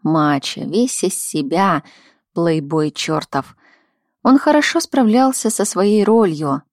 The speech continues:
так хорошо, что даже она поверила, а на деле...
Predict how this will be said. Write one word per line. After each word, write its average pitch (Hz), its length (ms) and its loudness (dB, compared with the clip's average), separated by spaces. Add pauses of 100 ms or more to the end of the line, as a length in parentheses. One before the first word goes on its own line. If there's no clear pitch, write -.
(140)
так 220 180 2
хорошо, 190 580 0
что 185 200 -2
даже 196 280 0
она 180 260 2
поверила, 156 720 0 (180)
а 175 100 -2
на 160 160 -2
деле... 180 500 -2